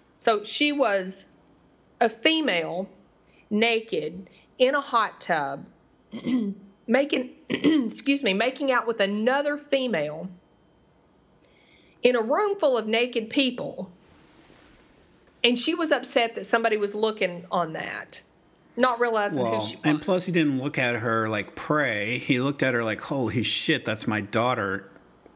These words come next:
Speaker 2: What a fucking mess this is." Like
Speaker 1: She made, but before, before he knew it was her, he sat down in the hot tub and he was turned on by two women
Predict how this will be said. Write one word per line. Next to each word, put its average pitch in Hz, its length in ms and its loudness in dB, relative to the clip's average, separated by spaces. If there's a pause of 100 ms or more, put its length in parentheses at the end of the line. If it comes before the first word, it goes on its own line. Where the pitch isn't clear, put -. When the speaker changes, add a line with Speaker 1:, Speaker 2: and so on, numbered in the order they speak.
Speaker 2:
What 131 220 -2
a 101 80 0
fucking 104 580 -2
mess 110 280 -2
this 120 280 -2
is." 90 380 -6
Like 123 260 -2
Speaker 1:
She 349 220 0
made, 349 400 -2
but 254 160 4
before, 262 800 -2 (160)
before 226 800 0 (440)
he 254 200 4
knew 233 240 2
it 170 100 -2
was 190 200 -6
her, 160 500 0 (360)
he 349 140 2
sat 302 300 -2
down 247 180 2
in 240 80 -2
the 220 60 -2
hot 220 280 0
tub 190 240 0
and 240 120 -2
he 269 160 -2
was 247 260 2
turned 262 380 0
on 220 320 0
by 202 140 2
two 254 260 -2
women 214 680 -2